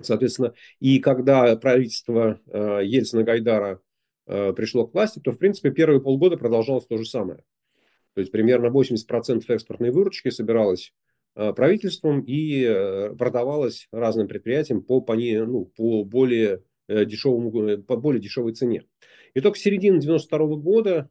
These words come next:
э, курс, э, доллара, курс рубля стал формироваться по итогам торгов на московской бирже, он стал единым для всей страны. А, и вот, э, в этом году благодаря, благодаря или,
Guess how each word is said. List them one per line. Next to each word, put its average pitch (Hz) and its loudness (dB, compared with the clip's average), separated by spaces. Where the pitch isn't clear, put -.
э, 127 -2
курс, - -8
э, 113 -4
доллара, 151 6
курс - -8
рубля 120 0
стал 127 -2
формироваться 120 0
по 117 0
итогам 113 -4
торгов 110 -4
на 104 -6
московской 110 -6
бирже, 208 0
он 131 4
стал 143 2
единым 135 0
для 110 0
всей 120 -4
страны. 110 -4
А, 117 4
и 147 -2
вот, 185 0
э, 135 2
в 123 -6
этом 208 -2
году 139 -2
благодаря, 123 -4
благодаря 107 2
или, 98 -4